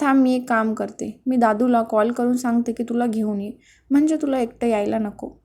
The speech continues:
रेणू म्हणाली. "नाही नको गं, उगाच कशाला," गीतिका म्हणाली. "मला कारण नको आहे, तू पटकन आवरायला घे, दादू दहा मिनिटात तुला पिक करायला येईल,"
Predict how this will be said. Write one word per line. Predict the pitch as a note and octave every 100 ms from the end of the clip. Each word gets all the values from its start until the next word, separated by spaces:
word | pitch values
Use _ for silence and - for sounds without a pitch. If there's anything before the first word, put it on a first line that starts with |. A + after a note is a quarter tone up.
| _ A#3
रेणू | A3 A3
म्हणाली. | A3+ G#3 G3+ G#3+ - _ _ _ B3+
"नाही | C4 C4 D4
नको | C4+ B3 B3
गं, | A3+ A3
उगाच | G#3+ G#3 G#3+ A3
कशाला," | A#3 A3+ G#3+ G3+
गीतिका | A#3+ - _ A3 - G3 G#3
म्हणाली. | G3+ G3+ G3 A#3 - _ _ -
"मला | D4+ D#4+
कारण | D#4 C4 A#3+ C4+
नको | B3+ A#3+ G#3+
आहे, | G#3+
तू | C#4+
पटकन | C4+ B3+ A#3+ C4+ B3+
आवरायला | G#3+ G#3+ G#3+ A3+
घे, | G#3+ F#3+ - _ -
दादू | A#3+ A#3 A#3+
दहा | A3 A3 A3
मिनिटात | B3+ B3+ B3+ B3
तुला | B3
पिक | B3 A3+ -
करायला | G#3+ G#3 A3+
येईल," | A3 G3